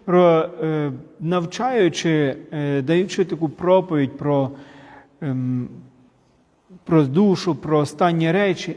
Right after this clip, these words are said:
він говорить про те, що наше майбутнє, тобто наша смерть і наше життя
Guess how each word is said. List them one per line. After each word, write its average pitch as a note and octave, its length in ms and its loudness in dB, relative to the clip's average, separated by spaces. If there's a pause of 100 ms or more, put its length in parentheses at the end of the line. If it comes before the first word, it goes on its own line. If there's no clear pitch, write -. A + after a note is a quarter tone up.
він E3 220 -4
говорить D#3+ 640 -4
про C#3+ 140 -10
те, F3 280 -8
що C#3 400 -6 (720)
наше D#3 420 -2
майбутнє, C#3 920 -2 (500)
тобто D3 400 -2 (100)
наша E3 720 -2 (140)
смерть D#3 760 -2 (640)
і C#3+ 320 0 (100)
наше D3+ 340 -2
життя C#3+ 380 -2